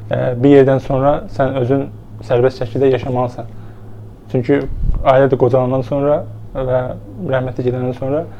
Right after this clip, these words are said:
yenə tək başına qalacaqsan. Bizdə ailələr bunu tam olaraq dərk eləmir. Yəni, deyirlər ki, yox, kənara çıxmasın, mənim yanımda qalsın. Yəni, mənim özümdə də ailəm,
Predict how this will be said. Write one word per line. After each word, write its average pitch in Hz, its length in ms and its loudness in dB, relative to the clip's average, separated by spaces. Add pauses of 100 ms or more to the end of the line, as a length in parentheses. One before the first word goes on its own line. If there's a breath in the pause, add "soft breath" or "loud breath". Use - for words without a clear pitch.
(220 loud breath)
yenə 139 240 4
tək 131 160 -6
başına 120 240 -4
qalacaqsan. - 480 -10 (340 loud breath)
Bizdə 160 300 8
ailələr 156 400 8
bunu 151 160 4 (240)
tam 147 160 4
olaraq 139 240 2
dərk 131 240 2
eləmir. 110 320 -4 (720)
Yəni, 123 160 0
deyirlər 135 320 6
ki, - 220 -2
yox, 127 260 0
kənara 131 320 -2
çıxmasın, 139 400 -4
mənim 135 240 0
yanımda 123 300 -2
qalsın. 127 320 -4 (320 loud breath)
Yəni, 135 240 -2 (100)
mənim 156 220 6
özümdə 139 340 6
də - 60 -2 (580 loud breath)
ailəm, 139 300 6